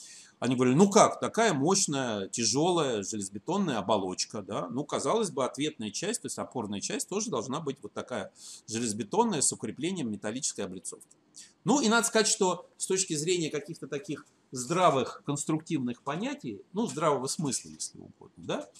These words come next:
в их словах была доля истины, потому что, наверное, именно так это должно было бы быть устроено, если бы, ну, как бы мы с вами были вот этими самыми конструкторами. Но мы не были конструкторами, конструктор был вот известно, да, кто.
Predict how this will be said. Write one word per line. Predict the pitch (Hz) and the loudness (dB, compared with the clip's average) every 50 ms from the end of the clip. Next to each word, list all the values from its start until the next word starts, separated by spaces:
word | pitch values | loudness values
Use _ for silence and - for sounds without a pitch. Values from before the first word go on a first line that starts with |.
| - - - - - - - | -18 -18 -16 -18 -18 -16 -4
в | 113 120 | 2 4
их | 220 262 | 4 4
словах | - - 208 185 180 180 156 139 | 4 4 4 6 4 4 4 4
была | 143 143 143 135 | 4 4 4 4
доля | 135 143 139 117 120 | 4 2 2 2 2
истины, | - 240 - - 277 294 247 | 2 0 0 -2 -4 -6 -6
потому | - - - 117 123 185 | -6 -6 -4 -4 -2 -2
что, | - - - | -2 -2 -2
наверное, | 151 131 127 127 135 190 233 269 254 214 | 0 0 0 4 4 4 4 4 4 2
именно | 175 160 143 127 120 113 | 2 0 -2 -4 -6 -4
так | - 147 190 196 - | -2 -2 -2 -2 -2
это | - - 139 | -6 -8 -8
должно | 120 117 110 107 127 135 117 | -6 -4 -4 -4 -4 -6 -6
было | 113 117 110 107 | -4 -2 -2 -2
бы | 92 98 | -4 -4
быть | 92 104 101 - 92 | -6 -8 -8 -6 -6
устроено, | 87 - - - 156 214 269 277 247 240 240 - - - - - - _ - | -8 -8 -4 -2 0 0 0 0 -2 -4 -8 -10 -14 -14 -12 -14 -14 _ -8
если | - - 175 208 - - 214 | 0 4 6 6 6 4 2
бы, | 180 180 196 202 196 196 - _ - | 2 2 2 2 2 -2 -8 _ -4
ну, | 117 127 202 202 | 0 0 0 0
как | - - 131 117 120 | 0 0 0 0 0
бы | 117 107 | 0 0
мы | 123 127 | 2 4
с | - - - | 4 2 4
вами | 110 127 151 160 143 107 | 2 2 2 2 0 -2
были | 92 113 131 151 139 127 117 104 92 - | -2 0 0 0 2 0 -2 -2 -4 -6
вот | 92 98 - 123 | -10 -8 -6 -6
этими | 110 - 104 95 | -6 -4 -2 0
самыми | 95 - - 113 110 101 98 98 | 0 2 2 2 0 0 -2 -4
конструкторами. | - 101 101 - - - 101 - - 110 98 87 - - _ _ - - - - _ _ _ _ - | -6 -8 -10 -10 -10 -12 -10 -4 -4 -2 -2 -2 -6 -10 _ _ -16 -16 -16 -16 _ _ _ _ 2
Но | 127 147 151 110 - - - _ _ - | 4 6 6 6 4 -2 -14 _ _ -2
мы | 117 156 233 | 0 4 4
не | 226 190 | 4 4
были | 117 101 98 87 | 4 2 0 -2
конструкторами, | 87 87 92 - - - 101 - - 131 170 240 330 320 | -4 -8 -10 -10 -10 -12 -10 -6 -4 -2 -2 -2 -2 -4
конструктор | - - 127 117 - - 151 135 - - 104 104 | -4 -4 -4 -4 -2 -2 -2 -2 -2 -4 -6 -2
был | 95 107 98 87 | 0 -2 -2 -2
вот | 90 92 - _ _ _ _ _ _ _ _ _ | -4 -10 -12 _ _ _ _ _ _ _ _ _
известно, | - 113 101 90 92 92 - - - 220 294 302 | -12 -10 -10 -8 -8 -8 -8 -6 -4 -4 -2 -2
да, | 240 214 196 | 0 -2 -2
кто. | 208 - - 214 220 220 214 - | 0 4 6 8 8 6 4 -4